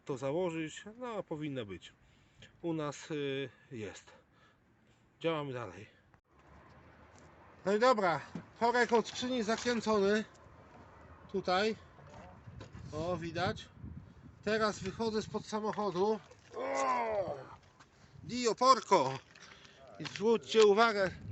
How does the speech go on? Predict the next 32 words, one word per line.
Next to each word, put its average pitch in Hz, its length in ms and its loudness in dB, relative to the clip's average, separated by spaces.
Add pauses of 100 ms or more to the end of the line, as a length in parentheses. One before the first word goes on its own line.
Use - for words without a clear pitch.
(560)
pokażę 208 480 2
wam 196 240 0
teraz 202 420 2
korek 214 600 4 (580)
od 185 220 4
wlewu 208 520 6
oleju. 190 640 6 (1500)
To 208 60 2
jest 214 220 4
ten 214 140 4
korek, 214 300 4
tutaj 254 280 0
nie 226 120 4
było 247 200 4
uszczelki. 185 640 2
Nie 214 140 0
wiem, 165 120 0
może 165 220 -2
tak 170 200 -4
ma 170 120 -2
być, 196 280 0
może 170 240 -4
tak 165 200 -6
nie 190 120 -2
ma 160 100 -2
być, 190 240 -2
ale 180 260 -2
ja 208 120 2
tu 214 100 -6
mam 190 160 -2
specjalne 196 480 -4
uszczelki. 175 640 -4